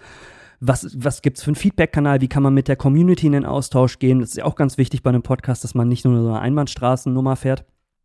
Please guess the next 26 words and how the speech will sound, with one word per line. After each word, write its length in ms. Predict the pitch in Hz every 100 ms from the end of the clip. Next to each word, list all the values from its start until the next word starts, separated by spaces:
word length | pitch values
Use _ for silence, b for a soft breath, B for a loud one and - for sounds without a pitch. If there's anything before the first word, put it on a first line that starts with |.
| _ _ - -
Und 400 | 143 143 143 - -
dann 220 | 120 139
gebe 120 | 156
ich 60 | 160
im 80 | 147
Grunde 160 | 147
genommen 180 | 143 135
Impulse 400 | 127 127 123 104
in 120 | - 113
Form 180 | 131
von 180 | 113 117
Workshops. 540 | 113 110 104 - - -
Und 240 | - 120 120
dann 280 | 120 117 - -
kann 220 | 135 127
die 100 | 123
Person 380 | 135 120 139 131
oder 120 | 120
die 60 |
Firma 340 | 113 139 131 120
selbstständig 560 | 123 147 - 139 135
das 200 | - 117
an 80 | -
den 100 | 113
Start 320 | - 127 156
bringen. 400 | - 147 151 156